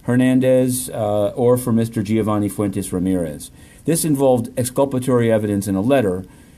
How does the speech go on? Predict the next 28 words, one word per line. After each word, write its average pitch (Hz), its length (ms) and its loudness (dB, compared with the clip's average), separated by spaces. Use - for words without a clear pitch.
Now, 117 300 -2
the 117 180 -2
other, 151 280 0
it, 127 240 -8
the 127 160 -6
evidence 185 320 0
that's 139 240 -6
come 156 300 -4
out 151 180 -2
so 143 200 0
far 175 300 2
about 98 220 0
C 98 140 -2
C 92 160 -4
four 90 260 -2
is 82 100 -4
damning. 78 440 -6
Now, 113 160 2
maybe 180 460 2
Juan 151 280 0
Orlando 147 280 2
Hernandez 135 360 0
is 113 100 -2
saying 127 200 2
that 117 100 0
there's 113 180 -2
some 139 280 2
letter 120 440 0